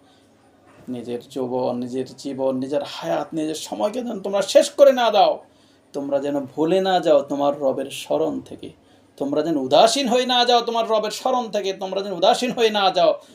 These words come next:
তোমরা যেন বেমালুম বলে না যাও, তোমাদের রব তোমাদেরকে দেখছেন, তোমাদের সব কিছু পর্যবেক্ষণ হচ্ছে, তোমরা পর্যবেক্ষণের ভিতরেই আছো, তোমরা তোমাদের রবের সামনে উপস্থিত হতেই হবে,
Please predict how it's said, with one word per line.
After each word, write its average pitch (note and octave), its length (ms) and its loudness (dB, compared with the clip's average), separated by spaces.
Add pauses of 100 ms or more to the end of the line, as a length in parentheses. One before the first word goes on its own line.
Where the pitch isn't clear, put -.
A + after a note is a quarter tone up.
(200)
তোমরা D3+ 220 -4
যেন D3 140 -6 (180)
বেমালুম C#3 560 2
বলে C#4+ 180 6
না B3+ 180 4
যাও, A#3 180 4
তোমাদের F3+ 360 0
রব B3 460 4
তোমাদেরকে C#4+ 460 4
দেখছেন, B3 440 0
তোমাদের F#3+ 300 -2
সব D#4+ 360 4 (120)
কিছু G#3+ 220 -8
পর্যবেক্ষণ F3+ 600 -2
হচ্ছে, E3 360 -4 (540)
তোমরা C#3 200 -10
পর্যবেক্ষণের B2+ 680 -10
ভিতরেই C3 440 -8
আছো, - 340 -10
তোমরা C3+ 200 -8
তোমাদের C3 340 -10
রবের C#3+ 220 -2
সামনে E3 300 -2
উপস্থিত G#3+ 400 -6
হতেই F4 340 4
হবে, E4+ 400 4